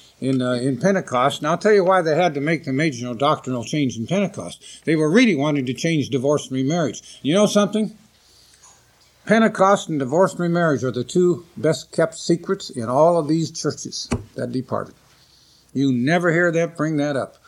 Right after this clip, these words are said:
unless they're forced to. Then they'll come up with some, I think, very weak justification for it.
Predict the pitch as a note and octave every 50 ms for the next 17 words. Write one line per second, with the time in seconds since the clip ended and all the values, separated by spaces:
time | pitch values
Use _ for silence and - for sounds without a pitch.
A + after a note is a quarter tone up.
0 | _ _ _ _ - C3+ B2+ - - D3 C#3+ C3+ - - - G#3 G#3+ G3 - -
1 | - - - - - - - _ _ _ _ _ _ _ _ _ _ _ _ _
2 | _ _ _ _ - D3+ F3+ F3 E3 D#3+ D3+ B2+ - - D#3+ D#3+ D#3+ D3 B2+ C#3
3 | B2+ - - D#3+ D3 C3+ B2 A2 - - _ _ _ - - - _ _ _ _
4 | _ - - - C3 C3+ B2+ C#3 C#3 B2+ A2+ - - A#2+ A2+ G#2+ C#3 C#3+ C3+ B2
5 | A#2 A2 B2 C#3 C3 - - - - C#3 C3+ - - - - A2+ - - - E3+
6 | - - - G2 - - - - -